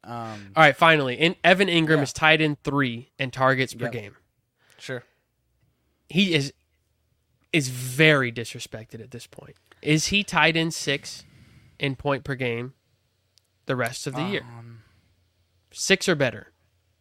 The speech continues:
Speaker 1: Six or better? Oh, man. Um, I don't know about that.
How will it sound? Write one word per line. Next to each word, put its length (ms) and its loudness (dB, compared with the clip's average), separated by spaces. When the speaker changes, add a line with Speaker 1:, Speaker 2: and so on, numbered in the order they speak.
Speaker 1:
Six 400 -10
or 100 -8
better? 560 -2
Oh, 480 2
man. 580 -8
Um, 800 0
I 160 -4
don't 180 -4
know 100 -2
about 260 -4
that. 300 -8